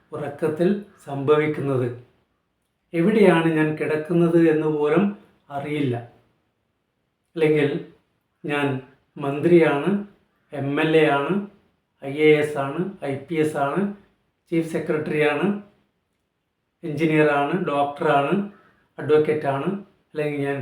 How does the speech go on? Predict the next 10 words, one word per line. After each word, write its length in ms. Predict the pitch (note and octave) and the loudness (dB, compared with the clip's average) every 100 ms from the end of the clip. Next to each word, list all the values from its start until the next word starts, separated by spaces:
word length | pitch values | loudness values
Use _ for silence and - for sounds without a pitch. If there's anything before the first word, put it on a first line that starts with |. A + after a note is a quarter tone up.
| A#2+ | -8
ടീച്ചറാണ്, 600 | C#3 C3 E3+ D3+ C#3 F3 G#3 - _ _ _ _ _ _ _ | -12 -8 -4 -2 0 0 -2 -8 _ _ _ _ _ _ _
ഞാൻ 120 | D#3 C3 | -12 -12
സ്ത്രീയാണ്, 680 | - D3 D#3 E3+ D#3 C#3+ E3 G3+ - _ _ - | -10 -8 6 8 8 4 -2 -4 -8 _ _ -10
പുരുഷനാണ്, 760 | D3+ D#3 D3+ F3 D#3 C#3+ D3+ G3+ G3+ - _ _ D3+ | -6 -4 0 2 2 0 -2 -4 -6 -16 _ _ -10
ഞാൻ 100 | C#3 B2+ | -6 -2
ധനികനാണ്, 640 | C3+ D#3 G3 E3+ C#3+ C#3+ F#3+ G3 - - - | 0 2 4 4 2 0 -2 -6 -14 -18 -14
പിച്ചക്കാരനാണ് 960 | E3 - G3 G3 E3+ D#3 D#3 D3 C#3+ F#3 G3+ - - _ E3 | -14 -4 -4 2 2 4 2 0 2 0 0 -8 -20 _ 0
തുടങ്ങിയ 460 | D#3 D#3+ D#3 D3 D#3 F3 - - - - - D3+ | 2 4 4 4 4 2 -4 -18 -20 -20 -10 2
ഒരു 160 | F3 - D#3 | 6 6 6
ബോധവും 540 | C#3+ C#3+ D#3 C#3+ D#3+ | 4 2 2 2 4